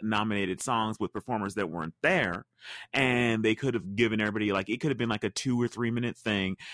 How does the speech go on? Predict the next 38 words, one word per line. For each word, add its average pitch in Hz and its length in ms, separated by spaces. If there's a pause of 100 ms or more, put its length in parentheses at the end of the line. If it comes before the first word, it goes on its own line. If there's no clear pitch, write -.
(160)
and 110 180
we 113 80
would 113 120
have 104 60
got 107 140
a 104 40
chance 113 300
to 120 100
hear 117 120
all 101 240
of 104 80
them 117 160
sing. 101 380
And 107 80
as 101 140
they 104 120
were 104 120
singing, 143 500
they'd 117 140
have, 117 140
be 117 100
a 104 40
little 113 240
thing 113 180
with 113 140
their 110 140
name 104 300
and 101 120
the 101 60
little 107 220
number 104 260
you 104 140
had 98 140
to 104 60
call 95 320
to 98 80
do 123 280
it. 65 120